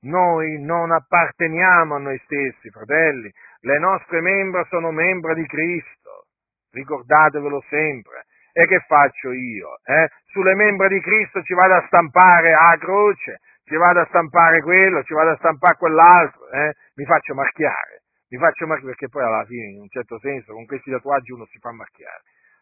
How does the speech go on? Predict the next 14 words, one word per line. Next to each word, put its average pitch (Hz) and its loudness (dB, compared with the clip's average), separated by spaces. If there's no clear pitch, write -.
Ma 165 0
che 240 4
veramente, 160 -2
attenzione, 202 0
non 185 -6
vi 185 -6
fate 190 4
ingannare 180 2
da 165 4
questi 175 -6
scellerati, 175 2
eh, 170 0
pastori 180 0
evangelici 160 -2